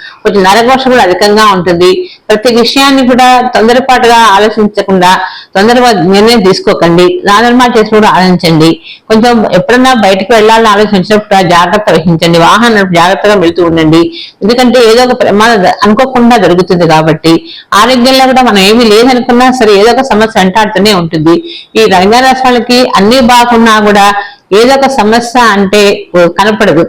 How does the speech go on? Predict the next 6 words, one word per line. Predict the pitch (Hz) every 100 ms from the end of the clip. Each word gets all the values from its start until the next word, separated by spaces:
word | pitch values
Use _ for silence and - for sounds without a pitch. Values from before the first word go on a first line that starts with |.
| - - -
కనపడకుండా | 220 247 262 269 247 247
ఇబ్బంది | 214 175 214 220
పెడుతుంది | 196 196 226
కాబట్టి | 202 185 190 - 190
జాగ్రత్తగా | 170 190 202 185 185 165
ఉండండి. | 156 160 156